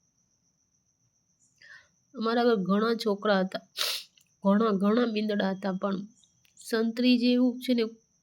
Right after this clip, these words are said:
કોઈની સાથે પણ અમારે છે ને એટલું નહોતું આમ લગાવ.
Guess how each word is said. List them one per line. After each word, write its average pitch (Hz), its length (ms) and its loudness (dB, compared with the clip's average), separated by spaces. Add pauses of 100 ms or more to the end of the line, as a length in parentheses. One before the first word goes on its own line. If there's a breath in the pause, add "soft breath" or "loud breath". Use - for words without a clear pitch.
કોઈની 240 320 0
સાથે 214 340 -4
પણ 214 180 -4
અમારે 214 320 -2
છે 220 140 -6
ને 220 80 -2 (1900 loud breath)
એટલું 240 240 0
નહોતું 208 340 2
આમ 170 140 0
લગાવ. 185 400 4